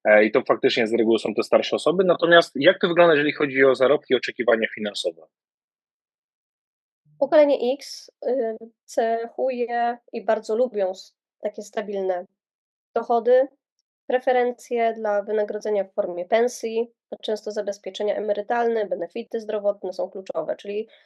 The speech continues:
Speaker 2: taka osoba będzie na pewno chciała jakąś umowę o pracę, będzie chciała jakieś, e, możliwości dotyczące wzięcia urlopu, wzięcia L cztery, skorzystania z jakiegoś rodzaju, nie wiem, pakietów sportowych czy pakietów medycznych.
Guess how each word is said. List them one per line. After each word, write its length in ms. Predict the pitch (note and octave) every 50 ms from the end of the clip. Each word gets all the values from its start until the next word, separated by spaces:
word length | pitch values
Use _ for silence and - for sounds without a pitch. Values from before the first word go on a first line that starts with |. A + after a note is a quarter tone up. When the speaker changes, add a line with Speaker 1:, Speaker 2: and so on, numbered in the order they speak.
| _ _ _ -
Speaker 2:
taka 260 | C#4+ C4+ C4+ A#3+ A3+
osoba 360 | A3+ A3+ - A#3 A3 A3 G#3+
będzie 260 | G#3+ G#3+ G#3+ G3+ G3
na 80 | G#3 G3+
pewno 220 | G3+ G3 G3 G3
chciała 320 | G3 - - E3+ E3 E2+ -
jakąś 340 | - - - G3+ G#3 G3+
umowę 240 | C4+ C4 C4+ C4 C#4
o 60 | B3+
pracę, 580 | B3+ C#4 A#3 A3 A3 - - - G3+ G3+ G3+ G3 - _ _ _ _ -
będzie 160 | G3 F#3+ F#3
chciała 280 | F#3+ - - F#3 F#3+
jakieś, 600 | F#3+ F#3+ F#3+ G#3+ G#3+ - - - - - - - - -
e, 760 | G#3+ G#3+ G#3+ G#3+ G#3+ G#3+ G#3+ G#3 G#3+ G#3 G#3 G#3 G#3 G#3 - -
możliwości 760 | A3 A3 B3 A#3+ A3+ A#3 A3+ G#3 A3 A3 G#3+ - _ - A3+ G3+
dotyczące 600 | G#3 G3 G3 F#3+ - F#3+ F#3 F#3+ - G#3 G3 G3 - - _ _ _ _ _ -
wzięcia 280 | - B3+ B3+ - B3
urlopu, 520 | - A#3+ A#3 - A3+ G#3+ G#3 G#3+ - G#3+ G#3
wzięcia 340 | A#3 F#3+ F#3 F#3+ - G#3+
L 140 | - B3+ C4
cztery, 720 | - - - G#3 G#3 G#3+ G#3 G#3+ G#3+ G#3+ G#3+ G#3 G#3+ G#3 G3+ G#3+ - _ _ _ _ _ _ -
skorzystania 580 | - - - G3+ G3 G3 G3 - G3+ G3 G3+
z 40 | G3
jakiegoś 360 | G3 G3 - G#3 F#3 G3 -
rodzaju, 320 | A3 G3+ G3+ - G#3 G3+ G#3
nie 80 | G3+
wiem, 160 | F#3 F3+ F3+ F#3
pakietów 540 | A#3 A#3+ - - B3+ A3+ - A3 G#3+ G#3+
sportowych 560 | - - - A3+ A3+ - G#3 G#3+ G3 G#3 G#3+ -
czy 140 | - -
pakietów 380 | - - G3 - G3+ G3 G#3 -
medycznych. 920 | A#3+ A#3 A#3 A3 G#3+ G#3+ - - G#3 G3 F#3+ F#3+ F#3+ G3 F#3+ _ _